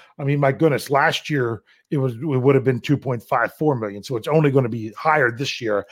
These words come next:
I haven't looked at what the number is. I don't know if they're gonna wanna pay him that much for, for one season.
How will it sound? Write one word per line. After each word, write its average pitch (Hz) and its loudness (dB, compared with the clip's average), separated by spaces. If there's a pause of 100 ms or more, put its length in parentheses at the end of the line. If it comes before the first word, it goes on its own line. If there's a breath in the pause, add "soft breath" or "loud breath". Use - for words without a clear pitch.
(240 loud breath)
I 131 0
haven't 127 4
looked 131 4
at 127 -2
what 120 4
the 107 -4
number 107 2
is. 92 -4 (480 loud breath)
I 135 4
don't 202 4
know 185 8
if 170 2
they're 165 2
gonna 147 6
wanna 135 4
pay 147 2
him 131 4
that 113 -4
much 107 -6 (300)
for, 107 -4 (220)
for 139 -4
one 107 -6
season. 87 -14